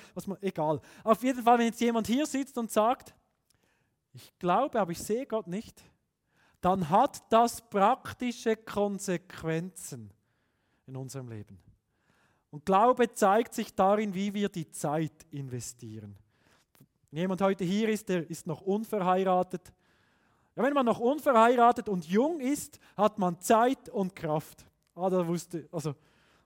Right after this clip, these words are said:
die Zeit kann ich mich noch gut erinnern. Da hat man Zeit und Kraft. Und dann ist die Frage, wie verwende ich nun die Zeit und die Kraft, die ich da habe?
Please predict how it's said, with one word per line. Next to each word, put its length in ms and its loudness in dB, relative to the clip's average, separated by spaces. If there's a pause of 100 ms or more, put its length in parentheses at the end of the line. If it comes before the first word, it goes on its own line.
(160)
die 100 -12
Zeit 260 -2
kann 160 -4
ich 100 -6
mich 140 -12
noch 200 -10
gut 260 -8
erinnern. 440 -8 (640)
Da 100 -2
hat 80 -4
man 160 -2
Zeit 400 4
und 140 2
Kraft. 520 0 (380)
Und 180 -4
dann 140 4
ist 180 -4
die 80 -2
Frage, 480 -2 (1080)
wie 160 2
verwende 640 2
ich 200 -2
nun 240 -4
die 220 -6
Zeit 640 0
und 280 -6
die 80 -6
Kraft, 520 -2
die 100 -8
ich 100 -16
da 180 -4
habe? 380 -6